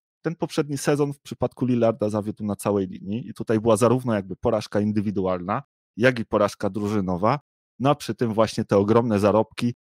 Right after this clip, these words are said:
też na poziomie czterdziestu milionów, bo to było co prawda trzydzieści dziewięć i trzy, no ale można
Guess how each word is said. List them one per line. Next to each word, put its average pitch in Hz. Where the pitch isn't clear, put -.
też 139
na 117
poziomie 110
czterdziestu 110
milionów, 127
bo 101
to 101
było 104
co -
prawda 98
trzydzieści -
dziewięć 113
i 143
trzy, -
no 117
ale 104
można 104